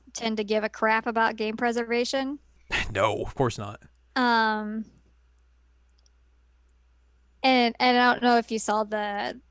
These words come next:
Speaker 1: the tweet thread that I posted when all this was initially going down, but, uh, I had a very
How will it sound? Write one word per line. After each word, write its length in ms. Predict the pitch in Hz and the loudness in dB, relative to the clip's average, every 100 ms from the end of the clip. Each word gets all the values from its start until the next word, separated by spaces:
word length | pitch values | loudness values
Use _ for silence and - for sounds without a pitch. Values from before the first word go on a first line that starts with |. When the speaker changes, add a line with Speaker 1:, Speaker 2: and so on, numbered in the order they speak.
| _ _ _ - | _ _ _ -10
Speaker 1:
the 260 | 262 226 240 | -4 0 0
tweet 360 | - 233 - | 0 -2 -2
thread 400 | 226 220 220 208 _ - | -2 0 0 -4 _ -2
that 180 | 220 | 0
I 80 | 214 | 0
posted 480 | 214 220 220 - 214 | -2 -4 -4 -4 -6
when 340 | 208 208 208 | -6 -6 -4
all 240 | 220 208 208 | -2 -2 -2
this 180 | 208 - | -4 -6
was 200 | 208 208 | -8 -6
initially 480 | 220 208 - 214 | -6 -4 -2 -4
going 260 | 214 202 202 | -4 -4 -4
down, 380 | 208 208 214 214 | -2 -2 -2 -4
but, 340 | 214 208 - - | -4 -2 -4 -6
uh, 200 | 240 214 - | -4 -4 -4
I 120 | 233 | -2
had 160 | 220 | -2
a 100 | 214 220 _ - | -2 -8 _ -16
very 640 | 247 339 320 240 214 | -2 4 6 6 4